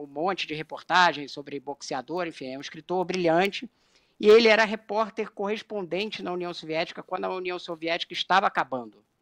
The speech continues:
do New York Times, salvo engano. E ele tinha convivência com toda a burocracia, é, soviética ali durante o período Gorbachev, ali fim da negócio. Então o livro é brilhante, porque vai contando ali a,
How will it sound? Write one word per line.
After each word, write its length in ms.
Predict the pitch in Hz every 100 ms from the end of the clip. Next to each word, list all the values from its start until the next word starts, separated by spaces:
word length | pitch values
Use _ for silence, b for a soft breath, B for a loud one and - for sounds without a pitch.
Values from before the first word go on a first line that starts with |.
| _ _ _ _ _
do 180 | 147 170
New 180 | 165 170
York 240 | 175 -
Times, 320 | - 165 139
salvo 280 | - 139 135
engano. 400 | 131 117 107 113 _ _ _ _ _ _
E 500 | 147 175 185 190 190
ele 180 | 180 196
tinha 200 | - 226
convivência 520 | 226 247 240 196 226
com 120 | 247 196
toda 180 | 233 240
a 40 |
burocracia, 1080 | 220 226 226 175 - 180 220 208 165 143 131 -
é, 500 | 147 143 139 135 131
soviética 800 | - 170 147 139 156 196 - -
ali 160 | 147 165
durante 300 | 151 156 -
o 20 |
período 360 | 160 147 156
Gorbachev, 720 | 139 147 151 131 - 151 190 151
ali 180 | 151
fim 260 | 156 165 165
da 340 | 160 147 135 - _ _
negócio. 360 | - 165 190 202
Então 200 | 180 214
o 40 | 226
livro 220 | 214 220
é 40 | 220
brilhante, 640 | 208 269 226 220 - - - _
porque 160 | - 190
vai 140 | 190
contando 480 | 190 214 165 202 208
ali 180 | 196 185
a, 140 | 214